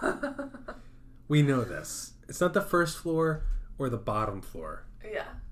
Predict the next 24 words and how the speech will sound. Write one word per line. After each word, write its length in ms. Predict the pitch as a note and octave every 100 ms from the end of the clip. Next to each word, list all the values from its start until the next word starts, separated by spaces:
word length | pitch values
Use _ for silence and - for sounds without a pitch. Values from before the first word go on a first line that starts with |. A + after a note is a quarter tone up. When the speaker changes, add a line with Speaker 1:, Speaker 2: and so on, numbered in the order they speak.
| - - - - -
Speaker 2:
It's 220 | A#2+ -
the 160 | - C3
top 420 | - A#2+ F2 -
floor. 420 | - - E2 F2+ -
Speaker 1:
Yeah. 220 | G3+ G3 -
Speaker 2:
They're 100 | C3+
gonna 200 | A#2+ A2+ - - -
paraglide 600 | - C3+ C3 B2 A#2+ G#2+ G2
out 120 | F#2+
of 100 | F2+
this. 380 | F2 F2 - F#3+
Speaker 1:
Yes. 540 | F3+ - - - - - - - - -
Speaker 2:
Tom 280 | A2+ G#2 G2+
Cruise 580 | G2+ F2+ D#2+ - - -
Speaker 1:
Yeah. 260 | F#3 - -
Speaker 2:
style. 480 | - - - - - -
Speaker 1:
So 240 | - B3 A#3+
Susie 480 | - C4 C4+ D4 D4+
gets 220 | E4 -
lasered. 680 | F3 E3+ D#4+ - C3+ - - - - - - - -
Speaker 2:
Yes. 460 | A#2 - - - - - - - - - F#3+
Speaker 1:
And 240 | F#3+ G3
then 640 | F#3+ F#3+ F#3 F#3 F#3 F#3 -
Speaker 2:
<laughs> 440 | - E5+ D5+